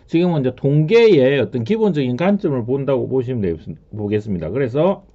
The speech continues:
이 요약 통계, 평균하고 미디안이 충분한 정보인가, 그걸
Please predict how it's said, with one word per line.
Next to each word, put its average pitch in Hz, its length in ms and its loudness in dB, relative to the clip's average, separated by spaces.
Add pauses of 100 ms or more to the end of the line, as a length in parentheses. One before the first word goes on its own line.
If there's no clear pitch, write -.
(720)
이 156 140 6
요약 233 300 6
통계, 135 580 2
평균하고 185 880 2
미디안이 175 520 0
충분한 214 460 -2
정보인가, 156 640 2
그걸 175 280 2